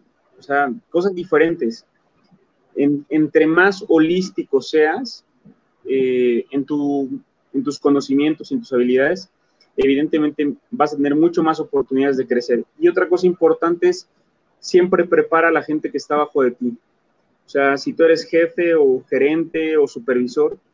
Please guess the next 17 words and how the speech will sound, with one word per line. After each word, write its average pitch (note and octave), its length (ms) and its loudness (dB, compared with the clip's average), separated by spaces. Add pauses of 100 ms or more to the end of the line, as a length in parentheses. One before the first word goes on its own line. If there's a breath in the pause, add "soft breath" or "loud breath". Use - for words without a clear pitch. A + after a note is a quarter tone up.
(240)
prepara D#3+ 520 0
a - 20 -2
alguien F#3+ 300 0
que F#3 60 -6
esté E3 180 -2
abajo D#3+ 300 0
de C#3 80 2
ti. C3 220 -6 (500)
Muchas F#3 380 2
veces F3+ 380 0
en D#3 80 0
las C#3+ 160 -2
organizaciones C#3 800 -2 (320)
la C#3 180 2
gente E3 300 -2
no D#3+ 240 2
crece E3 540 2